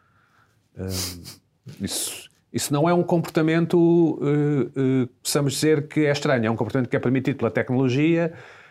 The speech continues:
Se calhar a miúda está cansada, quer estar deitada no quarto, se calhar a mãe começou a ver, hum, isso é permitido pela tecnologia.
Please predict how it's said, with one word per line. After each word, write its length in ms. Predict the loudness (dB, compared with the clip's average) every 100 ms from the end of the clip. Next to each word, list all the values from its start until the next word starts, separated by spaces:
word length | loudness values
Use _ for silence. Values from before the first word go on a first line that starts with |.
| _
Se 100 | -6
calhar 160 | -2 0
a 20 |
miúda 200 | 2 2
está 160 | 2 0
cansada, 420 | -2 0 0 0
quer 80 | -2
estar 160 | -4
deitada 300 | -4 -2 0
no 100 | 0
quarto, 420 | 0 0 -2 -8 -20 -20 -20 _
se 100 | -6
calhar 220 | 0 0
a 40 | 2
mãe 140 | 0
começou 340 | -4 -4 -2 0
a 20 |
ver, 400 | 0 0 -2 -6
hum, 520 | -8 -4 -4 -4 -6 -10 -18 _ _ _ _ _ _ -12 0
isso 400 | 0 0 0 0
é 60 |
permitido 340 | 2 0 0 -2
pela 100 | -2
tecnologia. 500 | -2 -2 -2 -2